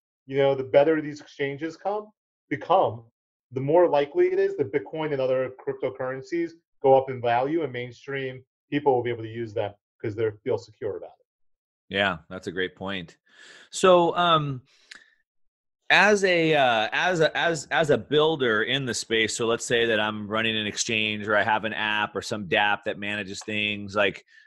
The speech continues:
Speaker 2: um, what should I be, if I'm a builder, what should we be aware of to keep ourselves out of trouble? I mean, uh, I guess just making sure we, <laughs> we're not negligent. I mean, we do our best. I mean, it seems like it's just kind of like a pretty dangerous space to be in.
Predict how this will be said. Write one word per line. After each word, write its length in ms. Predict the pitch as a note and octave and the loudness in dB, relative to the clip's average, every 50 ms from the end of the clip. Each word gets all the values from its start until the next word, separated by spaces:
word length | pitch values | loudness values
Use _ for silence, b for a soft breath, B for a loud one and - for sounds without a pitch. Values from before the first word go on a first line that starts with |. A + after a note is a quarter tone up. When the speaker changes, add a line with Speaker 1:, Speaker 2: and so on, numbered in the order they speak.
| b _ | b _
Speaker 2:
um, 500 | - G#2 G#2 G2 F#2 F2 E2+ E2+ E2 D#2+ - - _ _ _ _ _ _ | -2 0 2 2 0 0 -4 -6 -10 -10 -12 -14 _ _ _ _ _ _
what 320 | - A2+ B2+ E3+ G3 G#3 F#3+ | -4 4 6 6 6 6 4
should 300 | - - F3+ D3+ C3 A2+ - - | 0 -2 0 2 0 0 0 0
I 300 | F#2+ A2+ B2+ C3+ C#3+ C#3+ | 0 0 2 2 0 0
be, 320 | A#2+ A#2+ A#2 A2 G#2+ G#2+ | 0 0 -2 0 0 -2
if 100 | G#2 G2+ | 0 0
I'm 140 | C3 B2+ A#2+ | -2 -2 -2
a 40 | G2 | -2
builder, 440 | D#2+ A#2 B2+ C3 C3 B2 A2+ G#2+ G#2+ | 0 2 2 2 2 2 2 0 2
what 160 | A2+ C3+ D3+ | 0 0 -2
should 140 | - - C#3 | -2 -6 -6
we 220 | A#2+ A#2+ B2+ C3 | -2 -2 -2 -2
be 340 | A#2 A#2+ A#2+ A2+ A2+ A2 A2+ | 0 -2 -2 -2 0 0 0
aware 480 | - G2+ G2+ G2+ G#2+ G#2 G#2+ A2+ A#2 A2 | -2 -2 -4 -2 -2 0 2 2 2 2
of 340 | G2+ F#2+ F#2+ F#2 F2+ F2+ - | 2 0 0 -2 -6 -10 -6
to 280 | - A#2+ A2 G#2 G2 F2+ D#2+ | -2 0 0 0 0 -4 -6
keep 240 | - - B2 - G#2+ | -6 -6 -2 2 4
ourselves 500 | G#2+ G#2 F#2+ - A2 G#2 G2+ G#2 F#2+ F#2+ | 4 4 4 2 0 0 0 0 0 0
out 140 | F#2+ F#2 F2+ | 0 0 -2
of 80 | D#2+ | -4
trouble? 400 | - - G2+ G2 F2 E2+ D2+ D2 D#2+ | -4 -4 -4 -2 -2 -4 -6 -6 -8
I 60 | E2+ | -6
mean, 300 | F#2 F#2 F2+ F2 F2 F2 | -4 -4 -4 -4 -4 -4
uh, 320 | F2 F2 E2+ E2+ E2 D#2+ - b b b b b b b b _ _ _ _ _ _ _ - | -2 -2 -2 -2 -4 -6 -10 b b b b b b b b _ _ _ _ _ _ _ -2
I 80 | F2+ | 0
guess 240 | F2 G#2+ G#2+ G2 - | 2 2 2 2 0
just 300 | - - G#2+ G2 - - _ _ _ _ | -2 -2 0 0 -2 -4 _ _ _ _
making 360 | G#2 G#2+ A2 G#2+ - - G#2+ | -4 -2 -2 0 0 -2 -6
sure 180 | - - A2+ A2 | -2 0 0 2
we, 160 | G#2 G#2 G2 | 2 0 0
<laughs> 40 | - | 0
we're 160 | A#2+ A2 B2+ | 0 0 2
not 180 | A#2+ B2 G#2+ A2 | 2 2 0 0
negligent. 460 | G#2+ A#2 A#2 A2+ C3+ B2 C#3 C#3 C3+ | 0 -2 0 2 2 2 2 0 0
I 20 | B2+ | -2
mean, 160 | A#2 A2+ A2 | -2 -2 -2
we 80 | A2 | -4
do 160 | G#2+ G2+ A#2 A2+ | -4 -2 0 2
our 140 | A2 G#2+ | 2 2
best. 400 | F#2 A2 G#2+ A#2 C3 C#3 - - | 2 0 2 2 2 2 0 -2
I 60 | A#2+ G#2 | -4 -4
mean, 180 | G#2+ G#2 G#2 | -4 -4 -4
it 160 | G2+ G#2 G2+ | -6 -8 -10
seems 200 | - - B2+ A#2+ | -12 -12 -8 -2
like 140 | A2 A2 - | -2 -2 -2
it's 140 | G#2 - - | -2 -6 -6
just 120 | A2+ - | -8 -8
kind 140 | - A2+ G#2+ | -6 -6 -6
of 80 | G#2+ G2 | -4 -4
like 140 | G2+ - F#2 | -6 -8 -8
a 60 | E2+ | -12
pretty 240 | - - B2+ G#2+ F#2 | -10 -6 -6 -6 -6
dangerous 560 | E2 - G#2+ A2 A2 A2 G2 G2+ G2+ F#2 - | -4 -4 -2 -2 -2 -2 -4 -6 -6 -6 -6
space 320 | - - G2+ G2 F#2+ - | -6 -6 -6 -6 -6 -8
to 100 | - F#2 | -14 -12
be 180 | D#2 F#2 G2 G2 | -10 -8 -6 -4
in. 160 | F2 D#2+ D2+ | -4 -6 -8